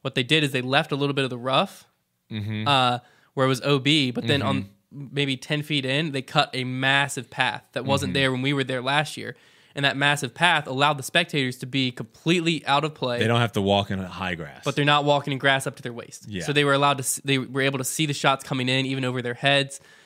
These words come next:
Speaker 1: and be a part of that moment, be a part of that hole without distracting players and without taking away from the course.
Speaker 2: So
Speaker 1: And it was, like, a planned thing of this is where the spectators are going to be.
Speaker 2: So I think almost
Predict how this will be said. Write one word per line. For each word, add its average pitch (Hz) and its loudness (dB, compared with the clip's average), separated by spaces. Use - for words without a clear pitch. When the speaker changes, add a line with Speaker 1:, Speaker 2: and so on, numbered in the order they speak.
Speaker 1:
and 135 -2
be 139 4
a 123 2
part 156 2
of 135 -2
that 131 2
moment, 147 2
be 135 -2
a 120 0
part 139 2
of 123 -8
that 120 0
hole 139 0
without 131 2
distracting 151 0
players 135 0
and 139 0
without 127 2
taking 131 -2
away 123 2
from 120 -8
the - -14
course. - -12
Speaker 2:
So - -6
Speaker 1:
And 139 4
it 135 4
was, 135 2
like, 127 -2
a 135 -6
planned 156 0
thing 139 2
of 127 -4
this 135 -4
is 139 -4
where 131 0
the 131 -4
spectators 127 -2
are 123 -8
going 120 -6
to 113 -14
be. - -16
Speaker 2:
So - -4
I 135 2
think 143 0
almost 113 0